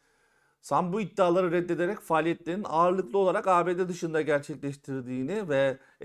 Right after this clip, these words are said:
S E C'nin yargı yetkisi olmadığını savunmuştu.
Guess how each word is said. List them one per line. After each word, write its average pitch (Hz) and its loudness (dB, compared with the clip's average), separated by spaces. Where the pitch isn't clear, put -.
S 170 -6
E 170 -4
C'nin 170 -4
yargı 143 2
yetkisi 175 -4
olmadığını 156 -2
savunmuştu. 147 -8